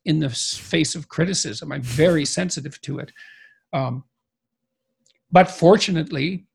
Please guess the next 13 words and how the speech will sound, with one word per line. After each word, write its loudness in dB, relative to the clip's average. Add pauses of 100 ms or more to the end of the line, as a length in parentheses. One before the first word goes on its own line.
(1200)
there's, 2 (220)
there 4
seems 0
to -6
be 2
a 2
lot 2
of -4
support 2
and -4 (180)
constantly, -2 (1160)
thank 0
God. -2